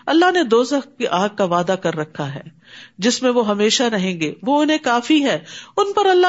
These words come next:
کی پھٹکار ہے اور ان کے لیے دائمی عذاب ہے۔ یہ انہی لوگوں کی طرح ہے جو ان سے پہلے تھے۔ وہ لوگ تم سے زیادہ طاقتور اور مال اور اولاد کے لحاظ سے تم سے بڑھ کر تھے۔ انہوں نے اپنے مقدر کے مزے لوٹے اور تم نے اپنے مقدر کے،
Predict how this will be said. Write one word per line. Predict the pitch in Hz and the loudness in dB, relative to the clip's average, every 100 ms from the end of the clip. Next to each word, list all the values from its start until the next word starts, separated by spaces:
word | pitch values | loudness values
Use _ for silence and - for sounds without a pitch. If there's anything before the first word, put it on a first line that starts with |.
| 359 | 2
کی | 349 | 0
پھٹکار | 311 - 262 254 | -2 -2 0 0
ہے | 247 | 2
اور | 247 | 0
ان | 240 233 | 0 -2
کے | 240 | -2
لیے | 226 | -2
دائمی | 196 196 202 202 | 0 0 0 -2
عذاب | 185 165 165 165 | -2 0 -2 -2
ہے۔ | 160 139 - - _ _ - - - | -4 -6 -6 -16 _ _ -20 -20 -8
یہ | 254 | 0
انہی | 277 277 330 | 2 4 4
لوگوں | 294 277 277 | 4 2 0
کی | 262 | 0
طرح | 247 226 | -2 -2
ہے | 214 214 | 0 -2
جو | 202 | 2
ان | 202 | 0
سے | 202 226 | 2 -2
پہلے | 220 165 185 180 | 0 -2 -2 -4
تھے۔ | - 170 - _ _ | -6 -10 -12 _ _
وہ | 202 | 0
لوگ | 208 233 | 4 2
تم | 226 226 | 2 -4
سے | 214 240 | 0 -2
زیادہ | 226 208 214 262 | 0 0 0 0
طاقتور | 254 240 233 202 196 - - | -2 -2 -6 -2 -4 -4 -4
اور | 208 | -4
مال | 202 214 233 | 0 0 2
اور | 233 220 | 0 0
اولاد | 208 208 208 226 - | 0 2 0 -2 -2
کے | |
لحاظ | 226 202 202 208 | -2 -2 -2 -4
سے | - 233 | -4 -6
تم | 214 | -6
سے | 202 254 | -6 -4
بڑھ | 208 202 254 | -2 -2 -2
کر | 247 | -4
تھے۔ | 220 170 131 - _ _ _ _ | -2 -4 -4 -14 _ _ _ _
انہوں | 311 359 392 | -2 2 2
نے | 392 | 2
اپنے | 370 339 | 0 0
مقدر | 311 269 240 214 262 | 2 0 0 0 -2
کے | 254 | -2
مزے | 214 196 214 | -2 0 0
لوٹے | 196 196 220 | 0 -2 0
اور | 226 | -2
تم | 220 214 208 | -2 -4 -2
نے | 220 | -4
اپنے | 220 202 | -4 -4
مقدر | 208 196 170 151 175 | -6 -4 -4 -2 -4
کے، | 175 143 | -4 -10